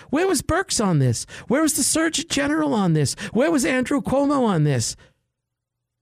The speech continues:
Where are all you people teaching the people you love and care about? Where were classes for the elderly that could have been held in old age homes easily? Where?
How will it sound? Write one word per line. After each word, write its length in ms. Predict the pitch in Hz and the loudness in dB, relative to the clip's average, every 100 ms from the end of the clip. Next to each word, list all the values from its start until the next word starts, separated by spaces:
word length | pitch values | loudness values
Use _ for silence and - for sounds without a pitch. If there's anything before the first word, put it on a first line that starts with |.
| _ _ _ _ _ _ - | _ _ _ _ _ _ -4
Where 280 | 269 349 330 | -2 0 0
are 120 | 320 | 2
all 220 | 302 302 | 2 2
you 160 | 302 302 | 0 0
people 640 | 269 320 - 262 180 - _ _ - | 0 -2 0 0 0 -2 _ _ -2
teaching 380 | 311 311 285 | 0 0 0
the 60 | 285 | 0
people 360 | 285 285 285 277 | 0 -2 -2 -2
you 160 | 240 | 0
love 360 | 240 330 311 233 | 0 2 0 0
and 120 | 208 | -4
care 300 | - 277 311 | -2 0 0
about? 360 | 226 196 151 - _ - - - | 0 0 -2 -4 _ -20 -12 -2
Where 200 | 247 302 | 0 2
were 120 | 285 | 0
classes 560 | - 262 294 - 220 | 0 0 2 0 -2
for 140 | - 220 | -2 -2
the 160 | 202 | 0
elderly 480 | 208 285 220 190 170 | 0 0 0 0 0
that 160 | 175 175 | 0 -2
could 160 | 247 | -4
have 100 | 247 | -4
been 140 | - 202 | -2 0
held 340 | 175 277 254 | 0 0 0
in 120 | 208 | 0
old 240 | 220 240 214 | 2 0 0
age 260 | 226 240 | -2 -2
homes 460 | 185 190 160 151 - - - - | 0 0 2 0 -4 -14 -18 -6
easily? 800 | 247 294 214 262 202 143 127 - _ _ _ _ _ _ _ - | 0 2 2 2 0 -2 -6 -18 _ _ _ _ _ _ _ -2
Where? 540 | 311 311 202 120 | 0 2 0 -4